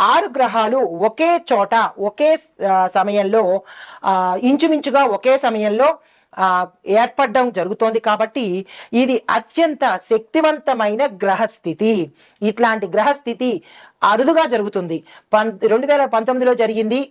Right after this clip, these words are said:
అప్పటి నుంచి ఇప్పటికి ఏడు సంవత్సరాలు రమారమిగా పట్టింది. కాబట్టి చాలా వి-, విశేషమైన,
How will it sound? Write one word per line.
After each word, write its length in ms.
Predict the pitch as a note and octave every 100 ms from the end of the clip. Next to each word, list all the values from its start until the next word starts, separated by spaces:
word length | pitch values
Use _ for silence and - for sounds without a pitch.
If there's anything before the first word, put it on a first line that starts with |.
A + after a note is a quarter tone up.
| -
అప్పటి 280 | F#3+ - A3+
నుంచి 220 | B3 D4
ఇప్పటికి 440 | B3 A3+ A3+ D4 -
ఏడు 320 | G3+ A#3+ B3
సంవత్సరాలు 560 | A#3+ G#3+ A3 A#3 A3+ G#3
రమారమిగా 680 | F#3 G3 G#3 G#3 G3+ A3 F3+ - - _ A3
పట్టింది. 300 | G#3+ A3 G#3
కాబట్టి 540 | F#3+ G3 G3+ E4 - _ _ _ A3+
చాలా 160 | G#3+ G3+
వి-, 280 | G3+ F3+
విశేషమైన, 680 | F#3+ G#3 C#4+ C#4 A#3 A3+ D3+